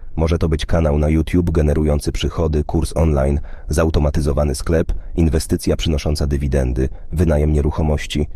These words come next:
Ty wykonujesz pracę raz dobrze zrobionej, nadal ci płaci. Oczywiście nie dzieje się to z dnia na dzień i nie dzieje się to bez wysiłku,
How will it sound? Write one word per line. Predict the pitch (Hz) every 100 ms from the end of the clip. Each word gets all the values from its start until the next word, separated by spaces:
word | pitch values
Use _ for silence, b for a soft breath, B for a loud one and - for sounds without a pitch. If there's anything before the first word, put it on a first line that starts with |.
| b b b - - -
Ty | 95
wykonujesz | 90 - 85 87 78
pracę | 82 78 90
raz | 85 80
dobrze | 82 80 78
zrobionej, | 82 73 73 67
nadal | 67 73 76
ci | - -
płaci. | 69 62 - - B B B B B -
Oczywiście | 78 85 85 - 69 B B 82
nie | 90
dzieje | 95 82 73
się | 71
to | 73
z | 69
dnia | 87 78
na | 71
dzień | 69 67 69 B B -
i | 85
nie | 82
dzieje | 80 80 71
się | 73
to | 69
bez | 69 67
wysiłku, | 71 - 71 -